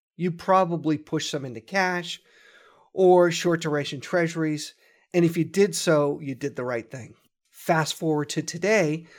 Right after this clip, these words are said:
where there are a lot of people that have cash on the sidelines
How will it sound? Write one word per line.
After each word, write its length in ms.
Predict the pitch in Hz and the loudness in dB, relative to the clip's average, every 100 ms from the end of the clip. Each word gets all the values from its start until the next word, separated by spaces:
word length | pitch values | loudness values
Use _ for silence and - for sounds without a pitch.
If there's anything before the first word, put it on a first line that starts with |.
| - _ _ _ | -20 _ _ _
where 140 | 165 | 2
there 100 | 175 | 4
are 40 | 165 | 4
a 40 | |
lot 240 | 156 190 277 | 4 2 2
of 80 | |
people 320 | 285 165 165 151 | -2 -4 -4 -4
that 140 | 151 | -4
have 300 | 160 190 208 | -2 -2 -2
cash 360 | - 180 143 - | -2 -2 -2 -4
on 120 | 147 | -6
the 80 | 127 | -6
sidelines 800 | - 208 208 131 120 131 147 | -2 0 0 -4 -10 -12 -14